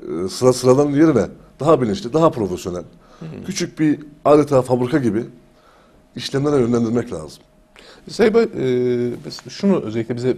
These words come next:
Speaker 2: söylüyorlar, işte Bulgaristan, Sırbistan, bizden daha küçük, e, üretim imkanları daha kısıtlı olan yerlerde, e, et fiyatları bizden daha ucuz ama nitelikte et üretimi herhalde sanıyorum bize, bize göre çok daha fazla. Çünkü bunu zaman zaman söylüyorlar. Diyorlar ki işte,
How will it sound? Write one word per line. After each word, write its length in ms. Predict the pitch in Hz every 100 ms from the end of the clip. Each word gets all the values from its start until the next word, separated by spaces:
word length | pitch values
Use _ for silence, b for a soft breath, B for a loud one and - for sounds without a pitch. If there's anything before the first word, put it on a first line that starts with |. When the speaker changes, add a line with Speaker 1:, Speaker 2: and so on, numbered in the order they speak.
| 104
Speaker 2:
söylüyorlar, 300 | - 110 110
işte 180 | 123 120
Bulgaristan, 480 | 127 113 - 104 101 120
Sırbistan, 540 | - 120 117 - - - b b b b -
bizden 320 | 131 135 131
daha 160 | 131 131
küçük, 220 | - - - _ -
e, 60 |
üretim 440 | 107 101 110 110 117
imkanları 520 | 107 113 110 110 107
daha 160 | 117 113
kısıtlı 280 | - -
olan 160 | 101 95 - b b b b b -
yerlerde, 600 | 120 107 98 95 160 190
e, 800 | 123 120 113 110 104 98 - -
et 100 | 151
fiyatları 260 | - 123 185
bizden 200 | 160 160
daha 100 | 147
ucuz 140 | 131
ama 240 | 247 127 90 B B B
nitelikte 400 | 120 156 202 196
et 180 | 202 156
üretimi 300 | 170 165 175
herhalde 240 | 135 120 104
sanıyorum 340 | 117 117 160
bize, 280 | 135 123 113
bize 100 | 120
göre 140 | 120
çok 220 | 151 131 117
daha 100 | 98
fazla. 300 | 101 95 101 - B B
Çünkü 240 | - 135 131
bunu 140 | 135
zaman 420 | 131 - 135 123
zaman 180 | 120 117
söylüyorlar. 480 | - 135 117 104 110
Diyorlar 200 | 120 110
ki 40 |
işte, 240 | - 127